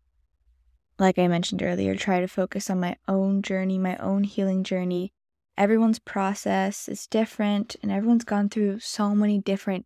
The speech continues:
experiences, has lived a completely different life, and is living a different life. So why would I compare myself to someone else when we're just so,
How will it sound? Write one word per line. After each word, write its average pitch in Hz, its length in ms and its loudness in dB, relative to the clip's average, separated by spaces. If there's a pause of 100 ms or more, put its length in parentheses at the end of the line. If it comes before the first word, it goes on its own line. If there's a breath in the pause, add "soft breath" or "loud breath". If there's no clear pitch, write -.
(120)
experiences, - 840 -8 (300)
has 214 240 0
lived 208 480 2
a - 40 -10
completely 220 520 0
different 220 300 0
life, 190 260 -2
and 220 140 4
is 214 120 4
living 214 560 4
a - 100 -4
different 196 340 -6
life. 55 200 -6 (400)
So 220 200 -2
why 214 260 4
would 320 120 4
I 320 80 4
compare 220 440 2
myself - 680 -6
to - 80 -20
someone 196 340 -4
else 202 340 -4
when 190 200 -2
we're 185 140 -2
just - 400 -8
so, 190 640 0